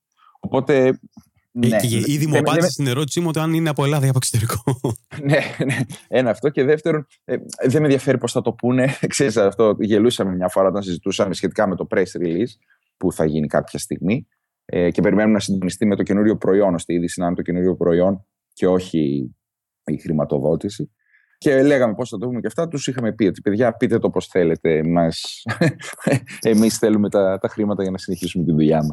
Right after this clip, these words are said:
Speaker 2: Σωστά, το αποτέλεσμα είναι ίδιο. Ε, πόσα άτομα είσαι αυτή τη στιγμή στην Incrediblue;
Speaker 1: Είμαστε δεκαπέντε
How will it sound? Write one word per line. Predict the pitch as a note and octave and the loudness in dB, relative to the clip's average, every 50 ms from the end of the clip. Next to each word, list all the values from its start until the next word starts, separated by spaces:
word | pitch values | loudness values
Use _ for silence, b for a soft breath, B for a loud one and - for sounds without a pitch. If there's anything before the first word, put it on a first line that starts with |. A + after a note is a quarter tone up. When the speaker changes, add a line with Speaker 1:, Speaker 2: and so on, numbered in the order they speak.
| - - | -4 -4
Speaker 2:
Σωστά, | - B2+ A#2 - G2 | -2 -2 0 0 0
το | F#2+ | -2
αποτέλεσμα | G2 - A2+ G#2+ G#2+ G#2 G2+ G2+ | -2 -2 0 0 0 0 0 0
είναι | G2+ G2+ | 0 0
ίδιο. | F#2 F2 E2 B B B B B | 0 -2 -4 B B B B B
Ε, | - - A#2+ | -2 -2 -2
πόσα | A2+ - F3 F#3+ - A3 | 0 0 -2 0 0 0
άτομα | G#3 G3 E3 B2+ G#2+ | 0 0 2 2 0
είσαι | - - | 0 -2
αυτή | F#2+ - | -4 -4
τη | F2+ F2 | -4 -4
στιγμή | - - - E2+ D#2+ | -4 -4 -4 -4 -4
στην | D#2 - E2+ E2 D#2+ D#2+ D#2+ E2 E2+ | -2 -2 -2 0 0 0 -2 -2 0
Incrediblue; | F2+ F2 E2+ D2+ D#2 D2+ D#2 D#2 D#2 - _ _ _ _ - | 0 0 0 -2 -2 -4 -6 -6 -8 -12 _ _ _ _ 0
Speaker 1:
Είμαστε | G2+ G#2+ A#2 B2+ B2+ - - B2 A#2 A2 G#2 F#2 | 2 2 2 2 0 0 2 4 4 4 4 2
δεκαπέντε | D#2+ F#2 - D#2+ D2+ - - F#2+ F2+ F2+ A#2 C#3 - - | 2 2 0 0 0 0 0 0 2 2 2 0 -2 -4